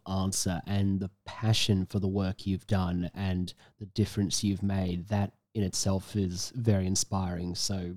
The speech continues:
thank you for your service in that regard alone. There's dozens more, well, uh, take that back, Official Secrets Act and all that. There's not many stories you can share. Those that are more on the public record,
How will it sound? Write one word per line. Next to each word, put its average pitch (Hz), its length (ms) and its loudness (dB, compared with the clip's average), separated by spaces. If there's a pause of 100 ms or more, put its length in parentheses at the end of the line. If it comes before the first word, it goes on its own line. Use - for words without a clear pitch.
(140)
thank 107 180 2
you 101 80 -2
for - 80 -6
your - 60 -2
service - 480 -2
in 95 320 -2
that 98 200 -4
regard 90 260 -4
alone. 90 420 -6 (760)
There's 101 380 4 (380)
dozens 131 340 8
more, 107 380 6 (100)
well, 95 340 4 (380)
uh, 104 160 6
take 139 220 8
that - 180 6
back, 101 220 4 (200)
Official 160 300 4
Secrets 120 380 6
Act 104 180 4
and 107 80 2
all 104 80 4
that. 104 160 4
There's 135 140 6
not 202 120 6
many 135 180 8
stories 107 340 4
you 98 60 2
can 98 280 2
share. 104 400 2
Those 123 440 6
that 107 180 6 (100)
are 107 260 6
more 98 240 4
on 98 60 2
the 98 80 0
public 101 380 -2
record, 95 480 0